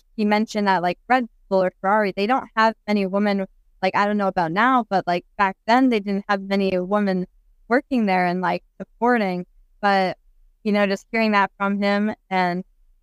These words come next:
uh, hearing, I guess I asked, I asked how to improve or what, I asked something like that. And he said, "Just to work hard and stay determined, and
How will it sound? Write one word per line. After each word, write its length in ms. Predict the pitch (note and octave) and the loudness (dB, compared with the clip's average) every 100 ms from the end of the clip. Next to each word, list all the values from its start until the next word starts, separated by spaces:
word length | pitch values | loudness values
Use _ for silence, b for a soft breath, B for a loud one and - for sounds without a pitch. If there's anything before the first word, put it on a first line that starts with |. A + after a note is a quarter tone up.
| - | -2
uh, 200 | F#3 F#3+ - | -2 -2 -2
hearing, 440 | G#3+ G#3+ G#3 G3+ G#3 _ _ _ _ _ _ - | 0 2 2 -2 -8 _ _ _ _ _ _ -2
I 140 | G#3 | 0
guess 340 | G3+ G#3+ G#3+ _ _ | 2 0 0 _ _
I 120 | G#3+ | 0
asked, 420 | F3 G3+ G#3 A3+ _ _ _ _ _ _ _ - | 0 2 0 -2 _ _ _ _ _ _ _ -2
I 100 | G#3 | 2
asked 340 | F#3+ G#3+ A3+ _ - | 2 2 -2 _ 0
how 200 | G#3+ A3 | 2 4
to 320 | A3+ A3 G3 | 4 2 0
improve 680 | G#3 G3+ - - G#3 G#3 F#3+ | -2 -4 -6 -2 0 0 -2
or 140 | F#3+ F3+ | -2 0
what, 300 | F#3 F#3+ - _ _ _ _ _ _ | 2 0 -2 _ _ _ _ _ _
I 60 | G#3+ | 2
asked 240 | A3+ B3 | 2 0
something 320 | B3 A#3+ A3+ | -2 0 0
like 220 | G#3+ G3 - | 0 -2 0
that. 320 | F#3+ F3+ - | 2 2 0
And 200 | F#3 F#3+ F#3+ | -4 -4 -4
he 100 | G3 _ | -8 _
said, 260 | G3 F#3+ F#3 _ _ _ _ _ - | 2 2 0 _ _ _ _ _ -4
"Just 220 | G#3+ - _ _ _ _ | -2 -2 _ _ _ _
to 60 | G#3 | 0
work 240 | G#3 G#3 _ | 2 2 _
hard 260 | G3 F#3+ F#3 | 0 2 2
and 160 | F#3 F#3+ | -2 -4
stay 160 | - F#3+ | -2 -2
determined, 640 | - _ F#3+ F#3 F3 F3 F3 | -4 _ -4 0 0 -2 -6
and 320 | - F3 F3 | -8 -6 -6